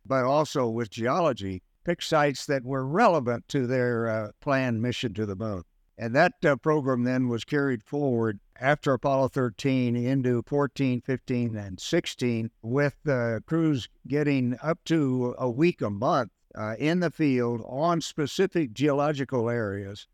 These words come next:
and, but still learning all this, the procedures and the equipment, uh, use of the equipment that was going to be necessary for their mission. And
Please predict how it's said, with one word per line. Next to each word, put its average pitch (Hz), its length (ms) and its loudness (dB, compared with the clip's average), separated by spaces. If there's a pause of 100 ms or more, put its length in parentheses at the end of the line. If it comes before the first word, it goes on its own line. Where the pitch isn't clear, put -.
(220)
and, 123 260 -2
but 131 180 2
still 180 480 2
learning 160 380 2
all 151 340 2
this, 135 360 -4
the 117 160 -4
procedures 120 800 -4 (140)
and 127 360 0
the 113 160 2
equipment, 120 520 0 (240)
uh, 127 100 0
use 135 380 2
of 123 80 -2
the 113 100 0
equipment 107 500 -4
that 113 200 -6
was 110 200 -2
going 123 280 0
to 113 60 2
be 107 140 -2
necessary 113 600 -2
for 107 120 -4
their 101 200 -2
mission. 101 320 -6 (100)
And 113 320 -6